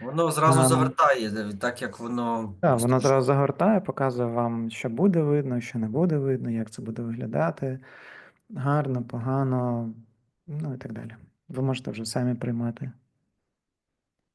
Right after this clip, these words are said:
Speaker 2: рішення, як це буде.
Speaker 1: Добре, тепер зрозуміло.
Speaker 2: Добре, а, тоді приступаємо до роботи і повертаємось,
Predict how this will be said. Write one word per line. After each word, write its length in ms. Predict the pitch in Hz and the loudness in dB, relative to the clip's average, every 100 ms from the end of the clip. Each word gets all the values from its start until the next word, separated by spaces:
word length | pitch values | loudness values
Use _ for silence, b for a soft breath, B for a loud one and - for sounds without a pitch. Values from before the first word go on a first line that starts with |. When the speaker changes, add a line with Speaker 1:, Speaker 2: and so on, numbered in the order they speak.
| _ _ _ | _ _ _
Speaker 2:
рішення, 640 | 127 123 123 135 120 117 | -4 -2 -4 -4 -4 -4
як 140 | 117 - | -6 -10
це 160 | - | -12
буде. 280 | 139 147 127 107 b b _ 160 | -8 -8 -10 -14 b b _ -6
Speaker 1:
Добре, 380 | 160 127 123 123 - _ - | -4 -6 -10 -14 -20 _ -6
тепер 160 | 156 | -6
зрозуміло. 680 | 151 143 135 131 123 117 110 - _ _ _ _ _ _ _ _ _ - - _ _ _ _ _ _ _ _ _ _ _ _ _ _ _ _ _ _ _ _ _ _ _ _ - | -4 -6 -6 -6 -4 -6 -8 -14 _ _ _ _ _ _ _ _ _ -20 -20 _ _ _ _ _ _ _ _ _ _ _ _ _ _ _ _ _ _ _ _ _ _ _ _ 4
Speaker 2:
Добре, 520 | 202 120 110 - - _ | 4 4 2 -2 -6 _
а, 420 | 135 135 131 131 127 | 4 6 6 4 2
тоді 680 | 127 127 147 170 185 185 185 180 185 _ _ _ _ | 0 2 2 2 2 2 0 -4 -10 _ _ _ _
приступаємо 480 | 151 - - 151 151 | -8 -6 0 2 2
до 100 | 147 | 0
роботи 480 | 165 214 254 170 - | -2 -4 -2 -6 -2
і 100 | 220 | -2
повертаємось, 880 | 208 131 127 139 139 131 123 - | 0 -4 -2 -2 0 -2 -4 -10